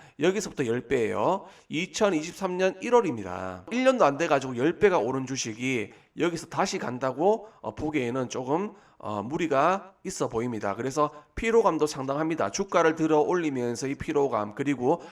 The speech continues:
공매도의 이 막강한 힘이 있어요. 공매도가 지금 작정을 하고 손실 났던 분을 메꾸기 위해서,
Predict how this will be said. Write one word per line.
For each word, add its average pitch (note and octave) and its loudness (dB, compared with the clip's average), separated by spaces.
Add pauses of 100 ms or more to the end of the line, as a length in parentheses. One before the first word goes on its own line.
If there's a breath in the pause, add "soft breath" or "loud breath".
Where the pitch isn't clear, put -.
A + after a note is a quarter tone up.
(160 loud breath)
공매도의 G3+ 4 (200 loud breath)
이 D3 0
막강한 E3 0
힘이 B3 -6
있어요. G2 -4 (400 loud breath)
공매도가 E3+ 4
지금 D#3+ -2
작정을 F#3 2
하고 C3 2
손실 A#3+ 0
났던 D#3 4
분을 C#3 0
메꾸기 D3 -4
위해서, A#2+ 0